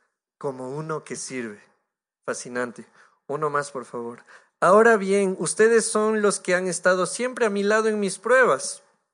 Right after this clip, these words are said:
A mi lado. Por eso yo mismo les concedo un reino, así como mi Padre me lo concedió a mí, para que coman y beban a mi mesa en mi reino,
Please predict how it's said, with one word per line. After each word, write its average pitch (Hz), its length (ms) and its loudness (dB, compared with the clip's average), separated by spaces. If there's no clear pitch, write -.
A 165 140 0
mi 190 140 -2
lado. 180 440 2
Por 214 160 6
eso 294 220 0
yo 269 160 0
mismo 262 340 -2
les 202 180 0
concedo 247 460 0
un 233 140 -2
reino, 233 360 0
así 220 240 -4
como 202 240 0
mi 160 140 -8
Padre 180 340 0
me 160 140 -6
lo 131 160 -2
concedió 135 500 -4
a 147 40 -2
mí, 226 240 -4
para 170 240 -2
que 170 140 -8
coman 214 440 2
y 185 120 -2
beban 180 380 0
a 170 100 -2
mi 165 180 -6
mesa 180 440 -2
en 175 100 -6
mi 165 140 -6
reino, 160 680 -2